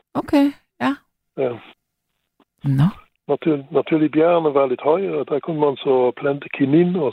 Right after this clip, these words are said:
Speaker 2: sådan te.
Speaker 1: Mm, mm.
Speaker 2: Sådan nogle ting.
Speaker 1: Ja, kinin, altså det træ, som, hvor i gamle
Speaker 2: Okay.
Speaker 1: dage brugte man kinin mod malaria. Var det det?
Speaker 2: Det er rigtigt.
Speaker 1: Med
Speaker 2: Ja,
Speaker 1: den
Speaker 2: det er
Speaker 1: brune
Speaker 2: det.
Speaker 1: bark?
Speaker 2: Yes.
Speaker 1: Ja.
Speaker 2: Meget sjovt at gå gennem sådan en skov.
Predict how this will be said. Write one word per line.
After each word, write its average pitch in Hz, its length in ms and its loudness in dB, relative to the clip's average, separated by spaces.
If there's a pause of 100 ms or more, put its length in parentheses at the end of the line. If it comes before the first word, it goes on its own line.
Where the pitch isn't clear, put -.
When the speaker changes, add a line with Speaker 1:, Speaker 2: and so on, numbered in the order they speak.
Speaker 2:
sådan 131 320 -8 (160)
te. 185 220 0 (600)
Speaker 1:
Mm, 226 60 4
mm. 294 260 6 (220)
Speaker 2:
Sådan 311 100 -2
nogle 220 260 0
ting. 165 180 0 (840)
Speaker 1:
Ja, 226 220 -2 (180)
kinin, 262 520 0
altså 220 360 -2
det 233 160 -6
træ, 233 420 -6 (100)
som, 220 260 -4 (480)
hvor 202 300 -4
i - 120 -12
gamle 202 300 -2
Speaker 2:
Okay. 226 80 -2
Speaker 1:
dage 220 140 0
brugte 220 320 -4
man 226 120 2
kinin 233 420 2
mod 214 180 2
malaria. 208 600 0 (140)
Var 220 80 -8
det 220 180 -4
det? 254 160 2 (120)
Speaker 2:
Det 143 140 -8
er 117 200 0
rigtigt. - 320 -6
Speaker 1:
Med 220 100 0
Speaker 2:
Ja, 190 60 4
Speaker 1:
den 220 80 6
Speaker 2:
det 214 100 2
er 208 40 0
Speaker 1:
brune 220 260 2
Speaker 2:
det. 262 80 -2
Speaker 1:
bark? 233 400 -2 (800)
Speaker 2:
Yes. - 360 0 (140)
Speaker 1:
Ja. 160 180 4 (1300)
Speaker 2:
Meget 170 280 -2
sjovt 160 220 -2
at 139 120 -4
gå 147 160 -4
gennem 135 220 -4
sådan 139 220 -2
en 139 80 -10
skov. 135 340 0